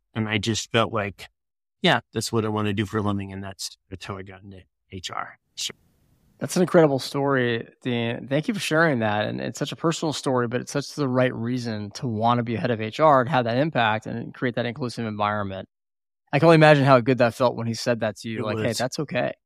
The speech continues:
Speaker 2: Like,
Speaker 1: Yeah, it was. It was,
Speaker 2: you know?
Speaker 1: uh, I was really scared. I was really thought, "I'm going to lose my job." And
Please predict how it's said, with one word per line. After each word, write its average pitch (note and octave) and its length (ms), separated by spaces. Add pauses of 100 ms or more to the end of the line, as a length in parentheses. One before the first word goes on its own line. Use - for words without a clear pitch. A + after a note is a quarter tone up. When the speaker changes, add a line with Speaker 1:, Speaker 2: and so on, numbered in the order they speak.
Speaker 2:
Like, A2+ 200 (120)
Speaker 1:
Yeah, D3+ 200 (200)
it - 40
was. B2 380
It - 80
was, C3 220
Speaker 2:
you C3+ 140
know? B2 100
Speaker 1:
uh, - 100
I C#3 80
was C#3+ 200
really D#3+ 460 (180)
scared. C#3 460 (200)
I B2 40
was A2+ 120
really A#2+ 180
thought, C3+ 280
"I'm G#2+ 200 (120)
going A2+ 180
to A2 80
lose A#2 180
my G#2+ 120
job." G2 400
And F#2+ 180